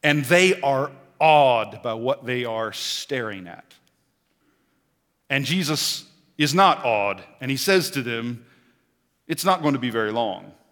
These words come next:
before not one of these stones will be left upon another." And I'm stunned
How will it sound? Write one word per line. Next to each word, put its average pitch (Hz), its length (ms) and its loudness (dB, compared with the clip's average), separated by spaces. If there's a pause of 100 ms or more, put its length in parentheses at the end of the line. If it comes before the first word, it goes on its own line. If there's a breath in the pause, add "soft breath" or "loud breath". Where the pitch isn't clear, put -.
(300)
before 127 320 -6
not 123 320 -6
one 165 720 -4
of 120 160 -6
these 131 260 -6
stones 123 640 -8
will 117 100 -12
be 110 180 -10
left 107 600 -8
upon 95 560 -16 (120)
another." 87 440 -18 (1600)
And 156 100 0
I'm 175 160 2
stunned 120 720 -2